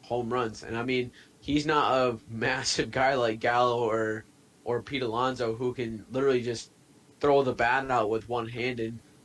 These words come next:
barely squeak it over the wall, you know? So, like, it's gonna come down to that where can he, can he keep up that pace? Can he keep up that stamina? Can he just, like,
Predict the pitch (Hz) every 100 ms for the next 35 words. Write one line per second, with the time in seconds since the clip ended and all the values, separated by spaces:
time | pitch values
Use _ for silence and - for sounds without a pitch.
0 | - - 123 123 120 131 127 120 113 107
1 | 107 120 110 110 104 110 - 123 120 110
2 | - - - - - 139 - 185 170 180
3 | 170 165 143 127 143 127 127 120 113 -
4 | - - 143 147 143 139 127 160 147 143
5 | 147 143 143 139 - 123 143 139 - 123
6 | 139 127 143 139 127 123 120 - 127 131
7 | 135 131 131 135 127 127 123 135 120